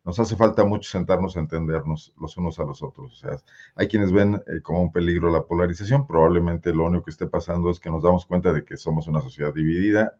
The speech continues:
en clases, en muchas otras cosas, en pareceres, en ideas,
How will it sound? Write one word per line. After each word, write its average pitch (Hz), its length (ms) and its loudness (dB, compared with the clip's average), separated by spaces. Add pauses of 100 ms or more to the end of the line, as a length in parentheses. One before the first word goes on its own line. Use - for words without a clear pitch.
(120)
en - 80 -20
clases, 98 640 0
en 78 80 0
muchas 78 280 -2
otras 76 260 -6
cosas, 107 420 0
en 73 200 -4 (140)
pareceres, 107 640 2
en 80 140 -4
ideas, 90 420 0